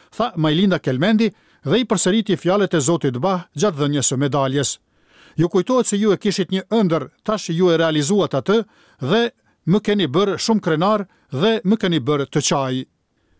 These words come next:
Në tutje, agjencia A F P raporton se xhudistja Kelmendi ka thënë se çdo kush në Kosovë ka shikuar luftrat e mia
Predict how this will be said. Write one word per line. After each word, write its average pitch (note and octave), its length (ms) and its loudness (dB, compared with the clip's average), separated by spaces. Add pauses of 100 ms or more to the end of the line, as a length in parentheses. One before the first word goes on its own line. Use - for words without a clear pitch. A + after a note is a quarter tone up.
(340)
Në F3 120 4
tutje, F#3+ 320 0
agjencia D3+ 560 0
A E3 140 0
F C#3+ 140 -4
P F3+ 140 0
raporton D#3 420 -2
se D#3+ 140 0
xhudistja C#3+ 500 -2
Kelmendi C3+ 580 -2 (320)
ka D#3+ 100 -4
thënë G3+ 220 0
se E3+ 180 0
çdo C3+ 260 -2
kush G#3 200 -4
në F3 80 0
Kosovë F3 420 0
ka D3+ 120 -2
shikuar D#3+ 420 0
luftrat D#3 420 -2
e C#3 60 0
mia G3 320 2